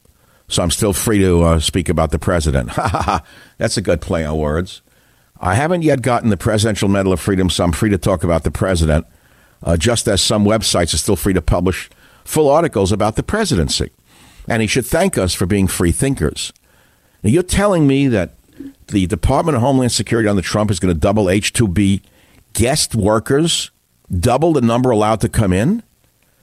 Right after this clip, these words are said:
They're gonna allow more than a hundred thousand so-called seasonal guest workers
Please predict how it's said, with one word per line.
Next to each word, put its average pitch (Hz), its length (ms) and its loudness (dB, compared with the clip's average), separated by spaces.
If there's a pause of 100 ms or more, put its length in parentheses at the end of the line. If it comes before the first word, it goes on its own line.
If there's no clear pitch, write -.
(300)
They're 95 140 0
gonna 98 140 0
allow 110 180 2
more 110 160 2
than 98 100 0
a 90 60 0
hundred 123 320 0
thousand 92 400 -2
so-called 92 520 0
seasonal 123 540 0
guest 95 320 -2
workers 78 580 -2